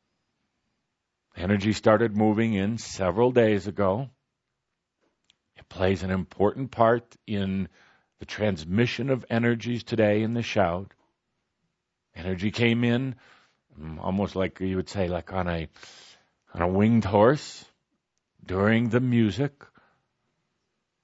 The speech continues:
Energy you would associate with a masculine. Although, as we know, you are both masculine and feminine.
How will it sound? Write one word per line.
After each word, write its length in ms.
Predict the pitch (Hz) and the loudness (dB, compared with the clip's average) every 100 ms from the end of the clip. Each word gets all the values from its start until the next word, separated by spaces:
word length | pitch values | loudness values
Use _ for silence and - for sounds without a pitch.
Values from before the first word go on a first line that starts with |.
| _ _ - | _ _ -14
Energy 840 | 107 113 123 101 123 127 127 127 | -4 2 2 2 4 6 4 2
you 180 | - 113 | -2 2
would 220 | 113 98 - | 2 2 -6
associate 680 | 110 120 120 - 110 120 110 | -2 2 2 2 2 2 2
with 300 | 113 117 - | -2 -2 -6
a 80 | 110 | -6
masculine. 880 | 117 123 127 120 - - 90 78 71 _ _ _ _ _ _ _ _ _ _ - | -2 2 2 0 -6 -14 -14 -14 -18 _ _ _ _ _ _ _ _ _ _ -10
Although, 260 | 80 87 | -4 -2
as 180 | 90 82 | -2 -2
we 100 | 95 | -6
know, 460 | 82 - 98 95 98 | -6 -4 2 4 4
you 200 | 101 104 | 2 2
are 120 | 101 | 2
both 320 | 82 101 - | 4 2 2
masculine 580 | 104 101 101 - 95 101 | 0 0 -2 -4 -4 -2
and 180 | 98 - | -4 -2
feminine. 420 | 101 92 78 | -2 -2 -6